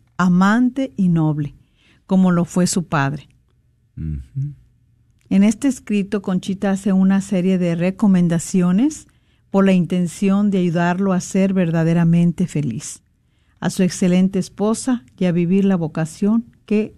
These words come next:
Speaker 1: asumió.
Speaker 2: Exactamente. Y es aquí, ¿verdad?, donde esto que dice es que ya conoce ella también como madre sus virtudes de él.
Speaker 1: Ujú.
Speaker 2: Sabe que no es una persona desobligada, que no es una persona que,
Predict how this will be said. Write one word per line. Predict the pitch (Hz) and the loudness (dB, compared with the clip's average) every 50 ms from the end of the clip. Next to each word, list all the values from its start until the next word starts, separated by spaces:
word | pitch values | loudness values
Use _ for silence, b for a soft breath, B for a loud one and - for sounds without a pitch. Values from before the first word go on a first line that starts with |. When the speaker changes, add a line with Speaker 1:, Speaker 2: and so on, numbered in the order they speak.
| _ _ | _ _
Speaker 1:
asumió. | - 180 175 - - - 190 175 175 156 123 - - | -6 -6 -6 -6 -4 0 0 2 2 2 0 -2 -2
Speaker 2:
Exactamente. | - - - - 80 78 - - 80 67 62 53 55 - - - - _ _ _ _ _ _ | -6 -6 -4 -4 -4 -4 -4 -4 -2 -2 -2 -2 -4 -8 -10 -16 -20 _ _ _ _ _ _
Y | 113 123 | -4 -4
es | 123 - | -2 -2
aquí, | 135 120 - 127 104 | -4 -4 -2 -4 -4
¿verdad?, | 92 87 80 85 85 85 | -2 -2 -2 -2 -2 -2
donde | 85 82 80 76 76 73 71 b b b b b b b _ _ - _ | -2 -2 -2 -2 -2 -2 -4 b b b b b b b _ _ -18 _
esto | - 107 110 104 - - 110 - | -2 0 0 0 0 -2 -6 -4
que | - 98 85 85 | -2 -2 0 0
dice | 87 90 90 90 104 90 87 85 - - | 0 -2 -2 -2 -2 -4 -4 -4 -4 -4
es | 98 92 - - - | -6 -6 -6 -12 -14
que | _ - 104 98 | _ -4 -2 0
ya | 107 107 101 104 | 0 0 0 0
conoce | - 127 120 123 120 - 131 127 | 0 0 0 0 0 0 0 0
ella | 127 120 113 | 0 0 -2
también | 110 101 104 113 127 127 | -2 -2 0 0 0 -2
como | 127 101 95 90 | -2 -2 0 0
madre | 90 101 127 131 113 90 | 0 2 2 2 0 0
sus | - - 98 85 | -2 -2 -2 -2
virtudes | 76 80 76 67 - 87 85 82 78 76 71 | 0 -2 -4 -2 -2 -2 -2 0 -2 -2 -2
de | 69 65 62 | -2 -2 -2
él. | 64 185 180 185 185 - | -2 -2 -4 -6 -6 -6
Speaker 1:
Ujú. | - 202 208 226 240 233 - | -8 -8 -6 -6 -6 -8 -8
Speaker 2:
Sabe | - - - 90 95 104 98 | -8 -4 -2 0 0 0 0
que | - 98 | -2 -2
no | 90 92 | 0 0
es | 90 - - | -2 -2 -4
una | 98 95 90 80 | -4 -4 -2 -2
persona | - 85 78 95 87 87 85 | -2 -4 -2 -2 -2 0 0
desobligada, | 82 80 - 85 73 76 78 80 90 95 101 107 107 104 | -2 -2 -2 -2 -2 0 0 0 0 0 0 0 -2 -2
que | - 85 | -2 -2
no | 82 82 | -2 -2
es | 78 | -2
una | 82 87 85 | -2 -2 -2
persona | 76 - 80 76 - 82 82 85 | -2 -4 -4 -4 -2 -2 -2 -2
que, | 80 - 78 73 73 | -2 -2 -4 -4 -4